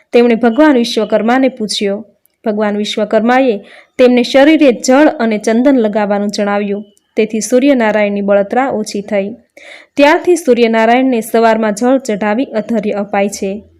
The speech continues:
અને ચંદનનો લેપ કરવામાં આવે છે. તેમ કરવાથી સૂર્યનારાયણ વહેલા પ્રસન્ન થાય છે અને તેમના ભક્તોને મન માગ્યા વરદાન આપે છે. કર્મકાંડમાં સૂર્યનારાયણનું પૂજન પંચોપચાર, દશોપચાર,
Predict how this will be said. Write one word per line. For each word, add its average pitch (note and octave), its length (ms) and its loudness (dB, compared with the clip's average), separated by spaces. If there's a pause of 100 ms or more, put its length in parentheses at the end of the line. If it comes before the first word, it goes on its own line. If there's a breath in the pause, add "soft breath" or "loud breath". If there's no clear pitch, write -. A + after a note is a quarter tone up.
અને G#3+ 180 -2
ચંદનનો A3+ 560 0
લેપ G3 260 -4
કરવામાં G3 480 -4
આવે G3 160 -6
છે. G#3 400 -12 (520 loud breath)
તેમ B3 160 6
કરવાથી D#4+ 500 2
સૂર્યનારાયણ A#3 760 0
વહેલા A3+ 340 0
પ્રસન્ન G#3+ 440 -4
થાય G#3 240 -4
છે G3+ 380 -8 (100)
અને G#3+ 160 -4
તેમના G3+ 320 -4
ભક્તોને A3+ 560 -2
મન A3+ 280 0
માગ્યા G#3+ 440 -2
વરદાન G#3 400 -4
આપે F#3+ 280 -6
છે. G3 240 -10
કર્મકાંડમાં C#4+ 840 0
સૂર્યનારાયણનું A#3 880 0
પૂજન A#3 460 -2
પંચોપચાર, A3+ 1080 -2
દશોપચાર, A#3 880 -2